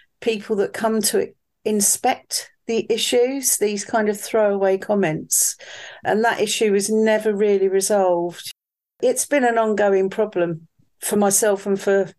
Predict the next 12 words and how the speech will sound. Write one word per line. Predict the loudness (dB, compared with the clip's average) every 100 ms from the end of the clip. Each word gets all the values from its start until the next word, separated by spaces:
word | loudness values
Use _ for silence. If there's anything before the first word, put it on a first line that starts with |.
| _
thousands | -2 0 0 0 0 0
and | 0
thousands | 2 0 0 -2 -2
and | -4 -2
thousands | -2 0 -2 -2 -2
of | -4
people. | -4 -6 -2 -4
This | -2 -2 -2
is | -2
a | -4
huge | -4 -2 -2 -4
issue. | -8 -6 -6 -8